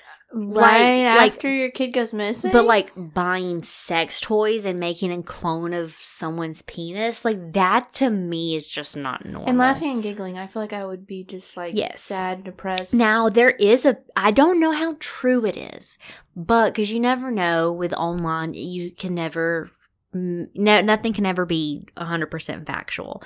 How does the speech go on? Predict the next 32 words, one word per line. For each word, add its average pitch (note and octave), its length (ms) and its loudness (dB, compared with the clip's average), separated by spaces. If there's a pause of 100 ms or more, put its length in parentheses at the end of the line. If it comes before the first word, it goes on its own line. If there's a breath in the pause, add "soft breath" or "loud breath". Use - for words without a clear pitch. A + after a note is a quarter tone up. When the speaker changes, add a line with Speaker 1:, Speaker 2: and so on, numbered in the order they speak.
(320 loud breath)
Speaker 2:
But G#3 120 0
there A3 140 2
is A#3+ 380 4
a A#3+ 80 -2
picture F#3+ 500 0
floating E3+ 540 -4
around D#3+ 500 -4
that E3+ 160 -2
is F3 80 -4
supposedly, E3+ 760 -2
like, E3 400 -4
her E3+ 480 0
being, E3 560 -6 (500 loud breath)
Jessica F3 400 -2
being E3+ 320 -4
very E3 280 -4
sad D#3 380 -4
and E3 140 -4
distraught D#3 580 -2
at D3+ 140 -4
an D#3+ 100 -6
interview, E3+ 640 0
and F3+ 180 -4
then E3+ 240 -4
literally, E3 580 0
like, D#3 500 -2 (880)
two G#3 580 4
or F#3+ 60 4
three F3+ 240 -4
days F3 240 0
before E3 400 -4
that, G3 380 2